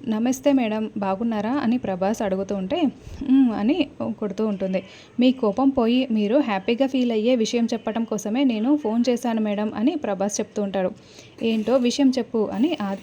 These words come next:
ఆవిడ అంటూ ఉంటుంది. "ఈరోజు గుడిలో ఆ రఘురామ్ కూతురి పెళ్లి మేడం,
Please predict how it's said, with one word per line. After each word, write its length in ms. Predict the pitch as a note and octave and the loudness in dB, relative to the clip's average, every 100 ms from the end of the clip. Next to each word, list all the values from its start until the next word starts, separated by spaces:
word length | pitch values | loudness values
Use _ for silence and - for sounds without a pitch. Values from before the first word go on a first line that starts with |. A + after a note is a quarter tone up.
| - | -6
ఆవిడ 180 | G3+ A3 | -2 -2
అంటూ 240 | G#3+ G3 | -2 -2
ఉంటుంది. 380 | G3+ G3 F#3 F3+ - - - - | -6 -4 -6 -6 -6 -6 -6 0
"ఈరోజు 420 | A3 G#3+ F#3+ G3 | 4 4 4 2
గుడిలో 440 | C#4 A3+ G#3 A3 C4 | 2 2 2 0 0
ఆ 120 | A#3 | 0
రఘురామ్ 400 | G#3 G3 G#3+ B3+ | 0 0 2 0
కూతురి 300 | B3+ A#3+ B3 | 0 -2 0
పెళ్లి 280 | B3+ A3 A3+ | 0 2 2
మేడం, 340 | A#3+ G#3+ A3 | 2 2 -2